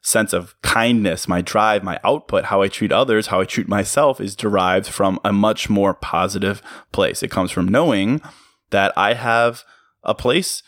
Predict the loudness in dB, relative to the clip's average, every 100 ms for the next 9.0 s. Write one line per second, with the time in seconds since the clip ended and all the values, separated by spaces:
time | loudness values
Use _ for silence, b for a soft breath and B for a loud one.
0 | b -2 0 0 -2 0 0 -2 -8 b
1 | b b -2 0 0 0 0 2 0 0
2 | -2 -2 0 0 0 0 2 2 2 0
3 | 0 2 2 2 0 0 -2 0 0 2
4 | 2 2 0 -2 -2 0 0 0 -2 0
5 | -2 -2 -4 -4 -8 -8 -2 -2 0 0
6 | 0 -2 -2 -2 -4 -2 -2 -2 -2 -4
7 | -4 -4 -4 -6 -8 -10 -20 B B B
8 | -2 0 0 -2 -2 0 0 0 0 0